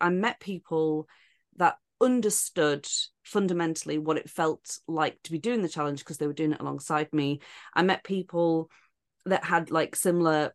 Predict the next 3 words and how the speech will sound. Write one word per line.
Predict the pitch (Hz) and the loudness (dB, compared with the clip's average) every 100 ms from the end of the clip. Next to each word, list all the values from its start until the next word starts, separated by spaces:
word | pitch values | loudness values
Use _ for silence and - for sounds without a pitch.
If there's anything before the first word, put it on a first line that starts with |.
| - | 0
mindsets | 202 196 196 196 165 - - - | 0 2 0 -2 -2 -4 -4 0
and | 160 156 151 | 2 0 0
aspirations | 175 - 160 175 185 - 170 165 165 160 - - | -2 -2 0 2 2 0 0 0 0 -4 -8 -10